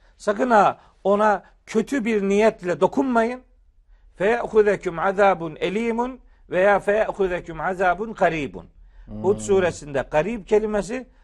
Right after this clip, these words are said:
Speaker 1: Araf suresinde elim
Speaker 2: Elim
Speaker 1: kelimesi
Speaker 2: kelimesi
Speaker 1: geçiyor.
Speaker 2: geçiyor.
Speaker 1: Ne diyor Allahu Teala? "Bu benim bir sembolümdür." diyor.
Speaker 2: Hı hı.
Speaker 1: Kul o sembole Allah hangi misyonu yüklemişse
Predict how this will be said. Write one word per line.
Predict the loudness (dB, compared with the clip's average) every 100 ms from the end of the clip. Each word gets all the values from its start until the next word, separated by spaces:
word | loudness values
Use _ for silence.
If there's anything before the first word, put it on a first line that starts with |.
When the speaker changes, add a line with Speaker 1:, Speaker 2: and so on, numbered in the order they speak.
| -20 -2
Speaker 1:
Araf | 2 4 2 -2
suresinde | -8 -10 -10 -6 -2
elim | 0 0 0
Speaker 2:
Elim | 0 2
Speaker 1:
kelimesi | 2 0 -4
Speaker 2:
kelimesi | -6 -8
Speaker 1:
geçiyor. | -10 -14
Speaker 2:
geçiyor. | -16 -18 -20 _
Speaker 1:
Ne | -4 -4 2
diyor | 4 6
Allahu | 6 4 2
Teala? | 0 -6 -6 -10 _ _ _ _ _ _ _ _ _ _
"Bu | -2 0 0 -6 _ _
benim | -16 4 6 6 2 -4 -12 -6
bir | -4 -2
sembolümdür." | 0 2 2 0 -6 -12 -18 -20
diyor. | _ _ _
Speaker 2:
Hı | -14
hı. | -12 -14 -16 -18 -20 _ _ _ _ _ _ _ _
Speaker 1:
Kul | 0 2 2 -4 -10 _ _ _ _ 2
o | 2
sembole | 4 0 0 0 0 0
Allah | 2 2 4 2 0 _ _
hangi | _ 0 0 2 -4
misyonu | -4 -6 -8 -6 -4 -4 -6 -10
yüklemişse | -12 -6 -2 -2 -4 -6 -2 -2 -4